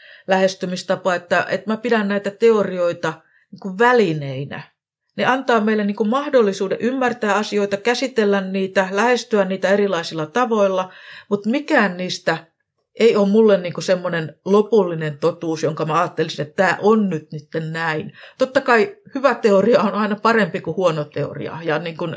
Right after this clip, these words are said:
siellä on parhaat teoriat, niin ne antaa meille eniten niinku mahdollisuuksia hahmottaa asioita.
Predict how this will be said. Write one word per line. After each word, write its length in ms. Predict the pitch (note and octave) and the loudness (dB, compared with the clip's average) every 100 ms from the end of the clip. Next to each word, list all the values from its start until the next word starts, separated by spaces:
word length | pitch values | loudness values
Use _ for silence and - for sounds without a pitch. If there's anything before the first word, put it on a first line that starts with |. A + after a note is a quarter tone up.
| - | -12
siellä 300 | - F#3+ F3+ | -6 -2 0
on 240 | E3 G3 F#3+ - - _ | 2 0 0 -14 -20 _
parhaat 420 | A#3+ A#3 A3+ G3 | 2 2 0 0
teoriat, 360 | G#3 F#3 F#3+ F#3+ | 2 2 2 0
niin 120 | F#3+ | 0
ne 80 | G3+ | 2
antaa 360 | G#3+ G#3 G3 | 0 0 -2
meille 240 | F#3 F#3 - | 0 0 0
eniten 440 | G3 A3+ A#3 F#3+ E3+ | 2 2 2 0 -4
niinku 200 | E3 D#3+ | -8 -4
mahdollisuuksia 960 | E3+ E3+ D#3+ D3+ - C#3 - D#3 D3+ | -4 0 -2 -2 -6 -10 -10 -4 -2
hahmottaa 580 | D3 E3+ D#3+ D#3+ - C#3 | 0 -2 -2 -10 -6 -6
asioita. 600 | - - D3+ - - - | -6 -10 -10 -12 -14 -18